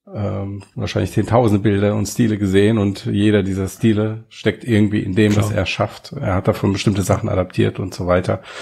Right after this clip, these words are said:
Speaker 1: Ähm,
Speaker 2: Es, es hat halt einen anderen
Speaker 1: Ich bin, ich bin nicht derjenige, der
Speaker 2: Klar.
Speaker 1: darüber urteilen muss am Ende, aber ich glaube, dass die, äh, natürlich A, der, die Einfachheit, der Grad der Automatisierung,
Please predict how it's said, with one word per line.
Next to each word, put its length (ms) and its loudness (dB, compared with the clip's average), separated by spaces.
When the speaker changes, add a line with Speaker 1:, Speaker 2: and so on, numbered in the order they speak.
Speaker 1:
Ähm, 680 -6
Speaker 2:
Es, 140 -4
es 140 -4
hat 140 -2
halt 120 2
einen 100 -4
anderen 640 -2
Speaker 1:
Ich 180 -6
bin, 220 6
ich 160 0
bin 140 4
nicht 160 2
derjenige, 260 6
der 120 6
Speaker 2:
Klar. 120 4
Speaker 1:
darüber 340 2
urteilen 460 -2
muss 300 -6
am 220 -4
Ende, 280 -4
aber 260 2
ich 360 -4
glaube, 280 4
dass 220 0
die, 200 -4
äh, 400 -2
natürlich 380 0
A, 100 2
der, 240 2
die 160 -6
Einfachheit, 840 0
der 80 0
Grad 260 0
der 80 -6
Automatisierung, 1040 0